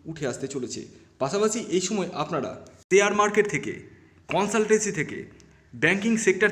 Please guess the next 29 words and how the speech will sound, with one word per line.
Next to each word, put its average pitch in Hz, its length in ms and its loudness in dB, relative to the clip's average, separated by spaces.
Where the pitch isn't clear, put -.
থেকে 208 160 4
প্রচুর 202 420 0
পরিমাণে 151 340 0
অর্থ 160 280 -2
কিন্তু 147 260 -4
income 135 240 -2
করতে 139 220 -4
চলেছেন, 160 360 -2
অর্থাৎ 196 280 4
আপনাদের 196 420 0
জীবনে 113 300 -6
অর্থনৈতিক 220 500 -2
দুরবস্থা 190 440 2
কিন্তু 135 240 -6
অনেকটাই 165 420 -4
কাটতে 127 280 -2
চলেছে। 123 360 -8
এর 208 80 2
পরবর্তী 247 400 6
যে 190 120 6
রাশির 156 320 0
কথা 185 160 4
বলবো, 139 240 4
সেটি 214 260 0
হচ্ছে 120 220 2
বৃশ্চিক 214 340 -2
রাশি। 123 320 0
হ্যাঁ 139 180 -4
বন্ধুরা, - 300 -8